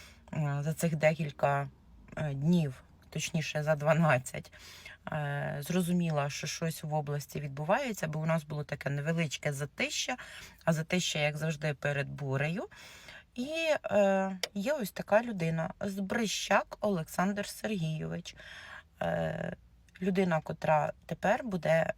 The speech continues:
виконувати обов'язки, е, головного воєнкома Вінницької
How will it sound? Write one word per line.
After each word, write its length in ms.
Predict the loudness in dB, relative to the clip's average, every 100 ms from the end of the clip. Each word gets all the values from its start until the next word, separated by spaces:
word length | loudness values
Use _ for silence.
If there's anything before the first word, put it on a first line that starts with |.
| -6
виконувати 1040 | -4 -4 -2 -2 0 -2 -4 0 0 0 -4 -18 -20 -20 -20 -18 -14 -4
обов'язки, 920 | -2 0 2 2 2 -2 0 2 2 -2 -12 -20 -20 -6
е, 440 | -4 -2 -2 -4
головного 680 | -2 0 0 2 2 2 0
воєнкома 880 | 0 0 2 2 0 -2 0 0 -2 -4
Вінницької 600 | -4 0 -2 -4 -6 -6